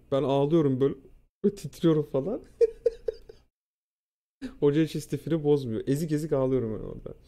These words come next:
Sinirlerim çok bozuldu abi. Çok sinirlendim. Dedi ki,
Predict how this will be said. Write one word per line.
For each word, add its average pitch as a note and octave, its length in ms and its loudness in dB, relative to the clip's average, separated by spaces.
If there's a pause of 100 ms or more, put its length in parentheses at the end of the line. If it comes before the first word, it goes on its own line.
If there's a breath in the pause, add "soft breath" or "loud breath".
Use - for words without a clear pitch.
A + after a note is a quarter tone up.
(340 soft breath)
Sinirlerim D#3 240 4
çok F#3+ 240 2
bozuldu F3+ 320 4
abi. D3 360 2
Çok - 240 -10
sinirlendim. A#2+ 600 -2 (2250)
Dedi D#3 140 -8
ki, - 240 -6